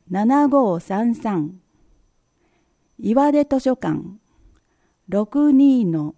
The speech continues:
七二二二。民族資料館、六三の一四九九。岩出警察署、六三の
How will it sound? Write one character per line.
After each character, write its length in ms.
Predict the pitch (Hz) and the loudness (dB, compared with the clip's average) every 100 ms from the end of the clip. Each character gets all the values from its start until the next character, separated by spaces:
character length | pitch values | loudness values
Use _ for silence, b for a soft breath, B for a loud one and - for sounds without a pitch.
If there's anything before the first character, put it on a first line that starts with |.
| _ | _
七 440 | 185 208 233 277 277 | -6 -2 0 2 2
二 400 | 262 269 175 151 | 4 4 0 -2
二 400 | 165 202 240 226 | -4 -2 0 0
二。 400 | 208 180 156 185 _ _ _ _ _ _ _ _ _ _ _ _ - | -2 -2 -6 -10 _ _ _ _ _ _ _ _ _ _ _ _ -4
民 300 | 214 285 294 | 4 6 6
族 300 | 302 294 285 | 4 0 -2
資 140 | 254 | 0
料 220 | 262 247 | 0 0
館、 340 | 208 151 147 165 - _ _ _ _ _ _ _ _ 180 | -2 -6 -6 -8 -16 _ _ _ _ _ _ _ _ -6
六 360 | 202 208 294 | -6 -2 -4
三 440 | 294 285 269 226 165 | 0 0 2 2 0
の 240 | 151 - _ _ | -4 -8 _ _
一 340 | 190 185 269 277 | -14 -10 -4 0
四 320 | 277 254 190 | 2 2 -2
九 420 | - - 208 220 | -8 -10 -6 -6
九。 480 | 214 220 175 151 175 _ _ _ _ _ _ _ _ _ _ _ _ _ | -8 -8 -8 -8 -14 _ _ _ _ _ _ _ _ _ _ _ _ _
岩 260 | 214 262 302 | -2 0 2
出 160 | 294 | 0
警 260 | 294 277 277 | 0 0 0
察 320 | 262 247 240 | -2 -6 -6
署、 300 | 202 208 196 _ _ _ _ _ _ _ _ _ _ | -8 -8 -8 _ _ _ _ _ _ _ _ _ _
六 340 | 202 214 277 294 | -6 -4 -2 -4
三 460 | 285 269 247 175 | 0 0 2 0
の 260 | 156 143 | -2 -4